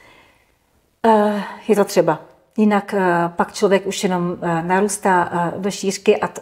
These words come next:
a ty orgány jsou k smrti vyčerpaný. O vyčerpání se ani nemusíme bavit, to je taky další záležitost, která je velmi nepříjemná během téhle očisty, která s-, s-, se děje samovolně. My to s-, ani nemusíme se o to snažit. Čili, eh,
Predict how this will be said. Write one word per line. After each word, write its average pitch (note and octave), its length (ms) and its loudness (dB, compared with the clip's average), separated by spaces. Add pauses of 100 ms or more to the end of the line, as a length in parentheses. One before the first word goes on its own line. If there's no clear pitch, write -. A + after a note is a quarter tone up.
a E3+ 120 2
ty E3+ 180 -2
orgány F3+ 400 0
jsou F#3+ 140 -6
k - 60 -12
smrti F3+ 300 -2
vyčerpaný. F#3+ 600 0
O G3 100 6
vyčerpání F#3+ 540 0
se E3+ 120 -4
ani F#3+ 140 -2
nemusíme F#3+ 420 -4
bavit, F3+ 320 -2
to - 160 -2
je F#3 200 -2 (680)
taky G3+ 200 0
další F#3+ 320 2
záležitost, F3+ 460 2
která F#3 180 2
je F3 80 4
velmi F#3+ 240 4
nepříjemná G3+ 640 -2 (1040)
během F3+ 300 0
téhle F3 340 2
očisty, D#3 640 -4 (140)
která E3+ 280 -2
s-, - 160 -10 (100)
s-, - 160 -20 (200)
se G#3 160 2
děje G3 200 4
samovolně. F#3+ 760 0
My F#3+ 220 -6
to - 240 -10
s-, - 140 -20
ani F#3+ 240 2
nemusíme A3 420 -2
se G#3+ 120 -2
o G#3 120 0
to G#3 140 -2
snažit. G#3 380 -8 (720)
Čili, C#4+ 520 4
eh, B3 40 6